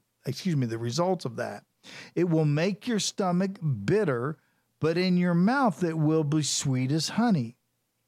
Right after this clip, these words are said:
And I took the little scroll from the hand of the angel and ate it. It was sweet as honey in my mouth, but when I had eaten it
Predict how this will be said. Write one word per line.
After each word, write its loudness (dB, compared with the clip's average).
And 0
I 0
took -8
the -4
little 0
scroll 0
from 2
the 2
hand 4
of 0
the 2
angel 0
and 0
ate 0
it. -8
It -2
was 2
sweet 2
as 0
honey 2
in 2
my 0
mouth, 0
but -4
when 2
I 2
had 2
eaten 0
it -2